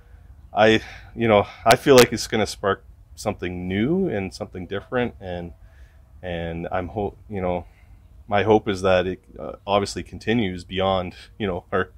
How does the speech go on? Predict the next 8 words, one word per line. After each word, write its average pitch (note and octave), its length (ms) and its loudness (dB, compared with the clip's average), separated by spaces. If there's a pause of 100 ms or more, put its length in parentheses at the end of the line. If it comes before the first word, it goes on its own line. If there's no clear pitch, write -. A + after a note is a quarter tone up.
(400)
the, E2+ 300 -4 (340)
the, F2 300 -12
um, G1+ 360 -14 (520)
the F#2 80 -8
isolation F#2 580 -8
situation. - 640 -18
So - 320 -18 (920)
yeah, C#3+ 280 8